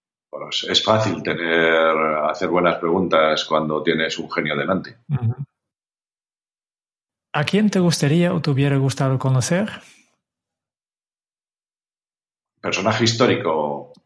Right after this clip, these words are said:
Speaker 2: O actual, lo que quieras.
Speaker 1: Mm, probablemente Napoleón.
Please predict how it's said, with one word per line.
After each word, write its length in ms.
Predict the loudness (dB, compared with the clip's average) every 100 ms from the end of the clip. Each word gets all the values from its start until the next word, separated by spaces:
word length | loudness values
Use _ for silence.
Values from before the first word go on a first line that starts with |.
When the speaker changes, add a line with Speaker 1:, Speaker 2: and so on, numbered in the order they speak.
| _
Speaker 2:
O 260 | -2 0 0
actual, 560 | 0 0 0 -2 -6 -12 _ _ -6
lo 100 | -4
que 100 | -2
quieras. 580 | -2 -4 -6 -12 -18 _ _ _ _ _ _ _ _ _ _ _ _ _ _ _ _ _ _
Speaker 1:
Mm, 1200 | -8 -8 -6 -8 -6 -6 -8 -10 -14 -16 -18 -20 -20 -18 -14 -16 -18 -20 -20 -20 -20 -20 _ _ _ _ _ _ _ _ _ _ _ _ _
probablemente 580 | 0 2 4 2 2 4
Napoleón. 600 | 4 2 0 -2 -4 -10